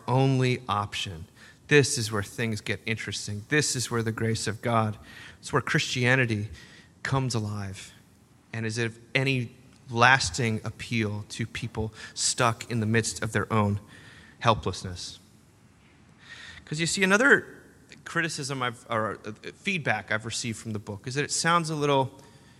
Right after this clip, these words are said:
defeating or a little cynical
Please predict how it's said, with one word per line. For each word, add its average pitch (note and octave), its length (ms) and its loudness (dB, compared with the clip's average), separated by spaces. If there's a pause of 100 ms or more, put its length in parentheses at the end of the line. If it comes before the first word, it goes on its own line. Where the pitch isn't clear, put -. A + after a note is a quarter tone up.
(540)
defeating A2+ 520 -4 (1200)
or B2+ 80 2
a C3 40 0
little C3+ 200 0
cynical A2+ 500 -6